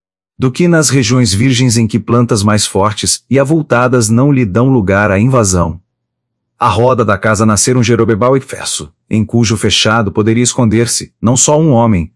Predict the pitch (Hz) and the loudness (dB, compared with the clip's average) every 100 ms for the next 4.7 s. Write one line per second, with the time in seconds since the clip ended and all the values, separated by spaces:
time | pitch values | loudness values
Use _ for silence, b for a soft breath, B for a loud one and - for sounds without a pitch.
0 | _ 131 143 113 127 180 - 107 196 95 | _ -2 0 0 0 0 0 0 0 0
1 | 80 - - _ - 92 185 180 147 117 | -2 -6 -8 _ -8 -2 0 0 0 2
2 | 139 165 - - 101 107 107 104 110 - | 0 0 -4 -4 -2 0 0 0 -2 0
3 | 110 110 - 127 - 113 135 123 101 101 | -2 -2 -4 -6 -4 -2 2 2 2 2
4 | 104 107 95 82 95 104 104 | 2 0 0 0 0 0 -2